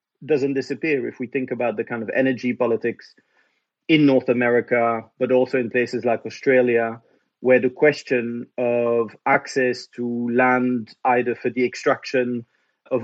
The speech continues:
oil, uh, gas, uh, other, uh, mining resources. A lot of the fracking in North America is happening in indigenous lands or, or lands that are still held by indigenous populations.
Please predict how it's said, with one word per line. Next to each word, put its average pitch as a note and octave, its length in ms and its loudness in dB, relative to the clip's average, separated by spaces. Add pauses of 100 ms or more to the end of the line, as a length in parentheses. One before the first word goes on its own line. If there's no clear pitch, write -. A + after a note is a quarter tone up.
oil, C#3 720 6
uh, A#2 140 -2
gas, C3 680 0 (120)
uh, B2+ 60 -4
other, B2 600 0
uh, B2 40 -6
mining C3 840 -2
resources. B2 840 -4 (340)
A C#3 40 2
lot C3+ 180 4
of A#2+ 100 0
the B2 100 0
fracking C#3+ 500 0
in B2+ 100 -4
North B2+ 220 -4
America B2+ 440 0
is A#2+ 140 -2
happening A#2+ 580 -4 (380)
in C3 140 0
indigenous B2 840 -4
lands B2 720 0 (100)
or, C#3 200 0
or C3+ 100 4
lands C3 240 6
that A#2 120 -2
are A#2+ 80 4
still B2 320 2
held B2 380 0
by B2 120 -2
indigenous A#2 720 -6 (160)
populations. A#2+ 920 0